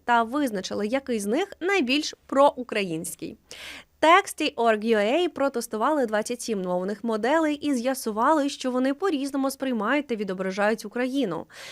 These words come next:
Дослідники поставили мовним моделям дві тисячі вісімсот три запитання про Україну та перевірили їхні відповіді на упередженість. До дослідження увійшли моделі від Microsoft, Google, DeepSeek,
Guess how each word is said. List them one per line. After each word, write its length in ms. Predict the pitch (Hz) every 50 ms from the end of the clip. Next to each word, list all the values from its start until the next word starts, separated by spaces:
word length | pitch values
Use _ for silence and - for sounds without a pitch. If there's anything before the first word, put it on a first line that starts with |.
| - _ -
Дослідники 680 | 226 226 262 262 269 - 302 330 339 269 233 214 226
поставили 500 | 202 214 226 - 254 240 233 226 226 233
мовним 320 | 233 233 226 226 226 233 233
моделям 580 | 226 233 226 208 214 247 311 330 311 262 233
дві 140 | 208 220 220
тисячі 360 | 214 247 247 - 269 - 254
вісімсот 500 | 220 220 - - 214 208 - 214 208 202
три 160 | - 202 202
запитання 560 | 202 208 208 - 220 - 240 269 294 285 269 247
про 200 | - 214 214 -
Україну 640 | - 208 - - 214 208 196 185 214 285 311 320 311 311 - - - -
та 100 | - 277
перевірили 800 | - 285 330 320 311 302 277 226 202 190 190 196 226 269 294 320
їхні 340 | 302 254 240 233 - - 240
відповіді 480 | 240 254 247 - 262 240 254 233 233 214
на 160 | 208 185 190
упередженість. 840 | 208 214 - 254 262 240 190 147 - - - - - 208 - - - - - - - - -
До 160 | - 262 320
дослідження 600 | 320 247 269 - - 339 349 415 311 285 277 262
увійшли 380 | 247 247 233 254 262 - 320 320
моделі 440 | 294 269 233 214 226 214 214 202 196
від 180 | 196 202 196
Microsoft, 720 | 220 247 302 339 349 339 339 320 311 - - 294 294 277 247
Google, 540 | 220 202 233 269 302 277 254 277 285 285 277
DeepSeek, 640 | 233 233 226 208 - - - 285 302 302 302 294